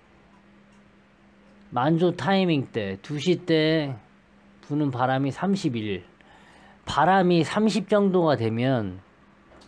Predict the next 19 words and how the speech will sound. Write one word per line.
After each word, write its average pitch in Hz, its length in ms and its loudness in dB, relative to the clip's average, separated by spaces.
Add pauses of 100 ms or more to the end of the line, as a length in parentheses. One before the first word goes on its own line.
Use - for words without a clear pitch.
(720)
정면에서 151 680 4
캐스팅하거나 135 720 0
측면에서 196 580 2
할 120 60 0
때 110 180 0
영향을 113 320 0
많이 98 220 -4
받습니다. 92 580 -8
삼십 156 320 -2
정도만 107 460 -4
되면. 98 320 -10 (680)
그러면 147 380 2
삼십 190 340 -2
정도 196 280 2
되면 131 360 0
파도도 185 440 0
좀 117 180 -4
밀어줘요. 104 460 -2
근데 135 260 -2